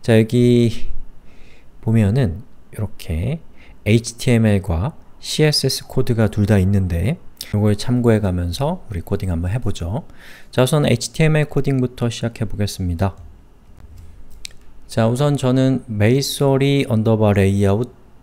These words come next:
점 에이치티엠엘이라는 파일을 만들었고요. 여기에다가 이제 에이치티엠엘 코딩을 이제 시작할 건데요. 제일 먼저 저는 그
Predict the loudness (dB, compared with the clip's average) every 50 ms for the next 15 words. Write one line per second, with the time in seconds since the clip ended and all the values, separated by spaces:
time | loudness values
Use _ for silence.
0 | -12 -4 -2 0 0 0 0 -2 -4 -4 -4 -4 -6 -10 -8 -4 -2 0 2 2
1 | 0 0 0 -2 -2 -2 -2 -2 -2 -4 -4 -2 -2 0 0 0 -2 -2 -2 0
2 | 0 -2 -2 -4 -4 -4 -4 -4 -4 -8 -14 -20 -20 -20 -20 -20 -10 -4 -4 -2
3 | 2 4 4 4 6 4 2 2 2 4 4 4 4 2 0 -2 -6 -10 -8 -4
4 | -4 -2 0 0 -2 -2 -4 -2 -2 -2 -2 -2 -6 -6 -2 -2 0 0 0 -2
5 | -2 -2 -2 -2 0 0 0 0 0 0 -2 -2 -2 -6 -8 -12 -12 -12 -10 -8
6 | -8 -8 -6 -6 -6 -4 -4 -4 -2 -2 -2 -2 -4 -6 -10 -18 -20 -20 -20 -20
7 | -20 -14 -4 0 2 2 4 2 2 4 2 2 4 4 4 4 4 4 4 4
8 | 4 2 0 -4 -12 -18 -14 -8 -6 -4 -2 -2 -2 -2 -2 -4 -6 -6 -8